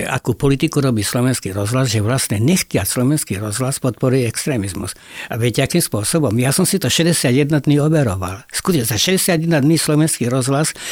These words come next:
spomenul každý deň niekoľkokrát holokaust. A potom z toho, viete, napríklad u tohto pána vzniklo toto, no niekto to tam riadi. A už to máte.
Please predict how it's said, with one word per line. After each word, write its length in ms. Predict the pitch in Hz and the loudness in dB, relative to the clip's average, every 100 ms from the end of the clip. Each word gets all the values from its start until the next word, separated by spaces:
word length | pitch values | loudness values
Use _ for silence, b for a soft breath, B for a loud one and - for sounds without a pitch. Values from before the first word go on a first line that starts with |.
| B B | B B
spomenul 560 | - 156 160 160 139 131 | -2 2 4 6 4 2
každý 400 | 185 202 196 190 | 2 2 2 2
deň 400 | 165 165 123 147 | 4 2 2 2
niekoľkokrát 640 | 170 156 139 127 131 147 - B B - | 0 0 -2 0 2 0 -2 B B -2
holokaust. 720 | 120 110 - 113 170 - - _ B B B - | 0 0 -2 0 0 -2 -8 _ B B B -6
A 80 | - | 0
potom 400 | 151 - 226 - | 0 2 2 0
z 240 | 120 - | -4 0
toho, 240 | 156 156 | 2 4
viete, 160 | 170 147 | 4 2
napríklad 240 | 123 131 | 0 0
u 80 | 156 | 2
tohto 220 | 156 - 113 | 0 0 -2
pána 320 | 98 139 170 185 | 0 0 2 2
vzniklo 480 | 139 196 143 95 | 2 2 0 0
toto, 240 | 127 143 143 B B | 0 -2 -2 B B
no 160 | 127 113 | 0 2
niekto 320 | 120 123 139 | 2 2 0
to 80 | 147 | 2
tam 160 | 151 | 2
riadi. 560 | 135 117 127 147 87 107 - | 4 2 0 0 -2 -4 -2
A 80 | 147 | 0
už 160 | - | 0
to 80 | 208 | 2
máte. 480 | 170 123 160 - | 2 2 0 -2